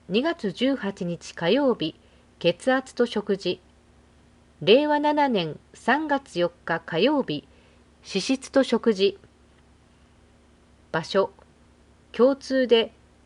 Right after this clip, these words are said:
上入谷一階多目的ホール。なお、同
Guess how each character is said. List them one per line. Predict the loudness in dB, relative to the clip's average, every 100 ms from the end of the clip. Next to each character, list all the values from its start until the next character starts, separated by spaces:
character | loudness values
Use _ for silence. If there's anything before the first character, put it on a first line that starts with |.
| -4
上 | 0 2
入 | 0 0 0 0
谷 | 0 -4 _ -12
一 | -12 _ 0
階 | 2 2 -6 _ -8
多 | -2
目 | -2 -2
的 | -6 -6 -6 0
ホ | 4 6
ー |
ル。 | 4 -2 -8 _ _ _ _ _ _ _ _ _ _ _ _ _ _ _ _
な | 0 2 2
お、 | -2 -10 -20 -14
同 | -2